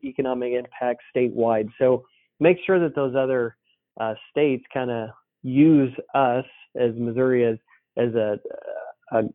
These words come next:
a guide, you know, make sure that you have your talking points ready to go when you talk to your representatives. It's okay to give them FaceTime, but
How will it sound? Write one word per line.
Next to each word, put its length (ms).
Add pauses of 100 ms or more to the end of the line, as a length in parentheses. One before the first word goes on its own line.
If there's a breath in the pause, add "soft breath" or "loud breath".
(120)
a 80
guide, 400
you 120
know, 360
make 300
sure 140
that 80
you 180
have 460 (800)
your 200
talking 460
points 380
ready 220
to 100
go 180
when 140
you 140
talk 260
to 80
your 80
representatives. 800
It's 120
okay 280
to 80
give 180
them 180
FaceTime, 520
but 180